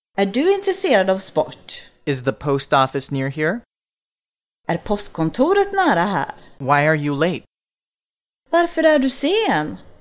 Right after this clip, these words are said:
Speaker 2: How are your parents?
Speaker 1: Hur mår dina föräldrar?
Speaker 2: Is the post office near here?
Speaker 1: Är postkontoret nära här?
Speaker 2: Are your children at school?
Speaker 1: Är dina barn i skolan?
Speaker 2: How are your children?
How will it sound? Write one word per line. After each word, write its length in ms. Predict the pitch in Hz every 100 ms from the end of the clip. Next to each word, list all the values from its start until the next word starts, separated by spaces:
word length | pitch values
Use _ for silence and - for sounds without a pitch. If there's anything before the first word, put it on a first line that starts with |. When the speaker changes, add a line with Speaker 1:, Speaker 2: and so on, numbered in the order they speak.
| - -
Speaker 2:
How 260 | 165 160
are 100 | 185
your 120 | 175 160
parents? 840 | - 185 185 120 - - - - _ _ _ _ _ _ _ _ _ _
Speaker 1:
Hur 220 | _ 359 311
mår 160 | 247
dina 280 | 214 220 214
föräldrar? 800 | - 208 156 151 156 226 330 381 - - _ _
Speaker 2:
Is 180 | 147 131
the 100 | 127
post 400 | - 147 139 -
office 400 | 139 131 139 -
near 160 | 139 135
here? 300 | 156 156 233 - _ _ _ _ _ _ _ _ _ -
Speaker 1:
Är 100 | 165
postkontoret 960 | - 202 - - 214 - 320 403 392
nära 280 | 392 320 170
här? 300 | 196 160 - - - -
Speaker 2:
Are 160 | 127
your 180 | 120 120
children 440 | - 147 139 147 143
at 180 | 127
school? 440 | - - 131 139 226 - _ _ _ _ _ _ _ _ _ -
Speaker 1:
Är 100 | 190
dina 320 | 180 185 185
barn 300 | 175 175 165
i 60 | 165
skolan? 760 | - 190 180 170 233 415 320 - - - - -
Speaker 2:
How 260 | - 196
are 80 | 185
your 160 | 160 147
children? 560 | - 208 170 113 101